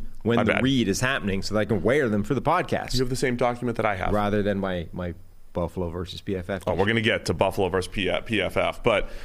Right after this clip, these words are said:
Speaker 2: um, Vuori's fantastic. By the way, two of, two of my best friends are, uh, all in on Team Vuori, so they're, uh, avid po-, podcast listeners,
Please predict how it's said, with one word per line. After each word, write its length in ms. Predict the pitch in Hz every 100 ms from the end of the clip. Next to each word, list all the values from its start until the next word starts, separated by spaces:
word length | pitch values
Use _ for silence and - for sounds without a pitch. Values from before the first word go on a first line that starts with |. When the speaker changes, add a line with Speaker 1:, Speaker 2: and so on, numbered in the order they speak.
| - -
Speaker 2:
um, 260 | - 101 98
Vuori's 360 | 147 180 202 -
fantastic. 560 | 135 110 98 90 90
By 120 | 120
the 60 | 120
way, 80 | 92
two 240 | 95 160
of, 200 | 139 104
two 120 | - 165
of 60 |
my 120 | 120
best 260 | 98 107 -
friends 360 | 117 92 85 -
are, 240 | - 98 92
uh, 80 | 87
all 360 | - 131 127
in 320 | 123 98 87 92
on 260 | 95 92 90
Team 260 | 104 107
Vuori, 460 | 98 92 82 58 90 -
so 300 | - 87 82
they're, 320 | 80 92 90
uh, 100 | 85 -
avid 420 | 113 110 107 90
po-, 200 | 107 101
podcast 560 | - 117 107 110 95 -
listeners, 480 | 107 - 95 95